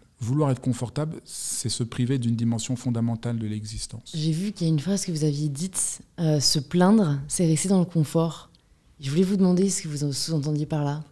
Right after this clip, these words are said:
Speaker 1: Alors moi, je pense que se plaindre, c'est formidable. Vingt minutes par jour.
Speaker 2: <laughs>
Speaker 1: Je pense qu'à un moment, se dire, on est avec un ami, on dit, « J'en peux plus,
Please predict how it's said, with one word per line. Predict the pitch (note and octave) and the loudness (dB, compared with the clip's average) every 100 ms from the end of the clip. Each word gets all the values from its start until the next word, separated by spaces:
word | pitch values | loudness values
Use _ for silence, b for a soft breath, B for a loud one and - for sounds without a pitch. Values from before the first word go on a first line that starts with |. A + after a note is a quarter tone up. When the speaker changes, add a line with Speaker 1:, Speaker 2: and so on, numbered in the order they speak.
| _ | _
Speaker 1:
Alors | C3+ C3+ | 2 4
moi, | B2+ D#3+ | 6 4
je | - | 0
pense | A2 F#2 | -6 -6
que | - C#3+ | -4 -2
se | - | -2
plaindre, | A2 A#2+ A#2 C#3+ D#3+ - _ _ | -2 0 2 0 -2 -10 _ _
c'est | - G#2+ | -8 -6
formidable. | - C#3 A#2+ G2+ F2 - _ _ _ | -4 0 0 0 -6 -14 _ _ _
Vingt | A2 C#3+ | 2 4
minutes | C#3+ C3+ C#3+ C#3 | 6 6 4 0
par | A2+ | -4
jour. | F#2+ F#2+ - _ _ G3+ | -4 -10 -18 _ _ 0
Speaker 2:
<laughs> | F#3 - - - | 4 4 2 4
Speaker 1:
Je | |
pense | B2 D3 C3+ | 4 4 2
qu'à | - - | 0 2
un | C#3 | 4
moment, | C#3+ C3 C3 D3 | 6 6 4 2
se | B2+ | 0
dire, | A2 A2 G#2 G#2+ B B B B B - | 0 0 0 -2 B B B B B 2
on | B2+ | 6
est | C3 | 8
avec | B2+ C3 | 6 4
un | A#2+ | 4
ami, | A#2+ | 6
on | A2 | 4
dit, « | G2+ | 0
J'en | A2+ B2+ | -2 -2
peux | A#2+ | -2
plus, | A#2 A#2+ A#2 A#2 A2+ A#2 | -4 0 0 2 2 0